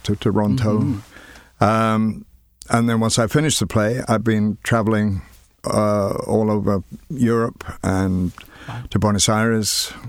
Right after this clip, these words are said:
Speaker 1: and L A
Speaker 2: Amazing.
Speaker 1: and New York,
Speaker 2: And
Speaker 1: London,
Speaker 2: the, and the
Speaker 1: Paris.
Speaker 2: Vatican as well?
Speaker 1: Well, we had a, a screening in Rome,
Speaker 2: <laughs>
Speaker 1: uh,
Speaker 2: Cool.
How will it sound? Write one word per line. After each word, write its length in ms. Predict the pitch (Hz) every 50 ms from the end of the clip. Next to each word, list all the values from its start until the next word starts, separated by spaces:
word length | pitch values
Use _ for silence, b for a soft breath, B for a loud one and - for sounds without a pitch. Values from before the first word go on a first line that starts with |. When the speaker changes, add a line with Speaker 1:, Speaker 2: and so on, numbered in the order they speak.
| 120 - _ -
Speaker 1:
and 440 | - 87 90 90 90 87 87 90 87 -
L 220 | - 98 98 101 107
A 20 |
Speaker 2:
Amazing. 380 | 117 117 113 113 113 120 127 -
Speaker 1:
and 140 | - 92 87
New 80 | 92 95
York, 540 | 95 101 110 113 113 113 - - - - - - - - -
Speaker 2:
And 220 | 110 113 117 120
Speaker 1:
London, 60 | 113 113
Speaker 2:
the, 140 | 113 110
and 100 | 110 90
the 80 | 92 - -
Speaker 1:
Paris. 420 | - 120 110 110 110 113 113 113 120 127 - -
Speaker 2:
Vatican 240 | 147 147 156 160 139
as 160 | 120 - -
well? 160 | - 139 147
Speaker 1:
Well, 80 | 151 151
we 80 | 151
had 160 | 143 147 160
a, 160 | 160 165 147 147
a 60 | 127
screening 500 | - - - - 160 160 160 151 147 143
in 160 | 139 135 135
Rome, 320 | 135 131 127 123 123 123 113 101 -
Speaker 2:
<laughs> 100 | - -
Speaker 1:
uh, 480 | - 120 120 120 117 117 117 113 113 113
Speaker 2:
Cool. 300 | 151 139 135 113 -